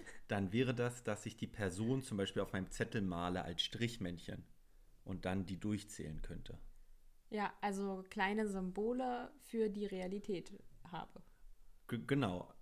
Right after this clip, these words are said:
Speaker 1: Symbole, die jetzt noch keine höhere Bedeutung haben, sondern nur was veranschaulichen.
Speaker 2: Mhm.
Speaker 1: Zum Beispiel einen Kreis mal aufmalen oder sowas. Ja?
Speaker 2: Ja.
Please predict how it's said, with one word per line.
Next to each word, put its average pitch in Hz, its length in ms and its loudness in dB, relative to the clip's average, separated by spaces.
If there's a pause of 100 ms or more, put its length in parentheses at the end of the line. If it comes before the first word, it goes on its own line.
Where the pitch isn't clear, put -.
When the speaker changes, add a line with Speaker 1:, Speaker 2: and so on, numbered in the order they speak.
Speaker 1:
Symbole, 123 500 2
die 127 100 2
jetzt 123 180 4
noch - 180 -6
keine 123 640 2
höhere 120 360 4
Bedeutung 98 600 2
haben, 113 240 0
sondern 101 480 2
nur 113 160 4
was 110 160 2
veranschaulichen. 85 760 -2 (140)
Speaker 2:
Mhm. 196 220 0 (520)
Speaker 1:
Zum 90 240 -6
Beispiel 92 1040 -2 (640)
einen 98 160 -2
Kreis 95 460 4
mal 90 200 0
aufmalen 80 800 -4
oder 82 240 -8
sowas. 80 380 -10 (640)
Ja? 113 260 -4
Speaker 2:
Ja. 220 200 -2